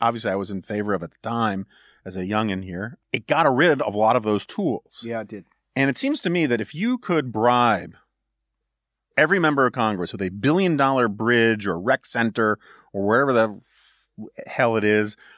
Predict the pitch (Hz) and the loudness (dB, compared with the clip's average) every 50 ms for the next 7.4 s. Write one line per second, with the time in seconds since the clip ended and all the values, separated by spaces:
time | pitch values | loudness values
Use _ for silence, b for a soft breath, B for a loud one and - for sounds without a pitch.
0 | b b _ _ - 127 127 123 113 - - - 123 123 127 117 - 110 - 117 | b b _ _ -2 0 0 0 0 -2 -2 0 0 0 0 -2 -2 -4 -4 -4
1 | 113 101 95 - - 95 107 117 147 165 - 147 139 - 180 180 185 208 208 - | -4 -4 -4 -4 -2 -2 0 0 -2 -2 -4 -6 -4 -4 -4 -4 -4 -4 -8 -10
2 | _ _ _ _ _ _ - 123 123 123 107 107 101 - - 117 110 - - 90 | _ _ _ _ _ _ -8 -6 -6 -6 -6 -10 -10 -10 -10 -10 -10 -12 -10 -4
3 | - - 262 349 320 - - - - - 214 220 214 190 - - - 214 226 233 | -2 0 2 2 0 -2 -4 -6 -4 -2 -2 0 -2 -2 -4 -6 -6 -6 -4 -4
4 | 240 208 175 196 185 175 175 175 170 180 175 _ - 165 175 - - - 220 220 | -4 -4 -2 0 2 2 2 2 0 -4 -6 _ -12 -12 -12 -6 -2 -2 -2 -2
5 | - 190 165 - - - 214 220 220 190 196 185 175 165 156 170 170 180 190 190 | -2 -4 -8 -10 -8 -8 -6 -6 -4 -2 -2 0 0 0 0 0 0 0 0 0
6 | 185 156 131 123 - 147 139 131 131 120 - 147 139 147 139 139 127 - 131 120 | 2 2 0 0 0 -2 -4 -4 -4 -4 -2 0 0 0 0 0 -2 -4 -6 -8
7 | 113 - 127 120 120 117 113 | -4 -2 -2 0 0 -2 -2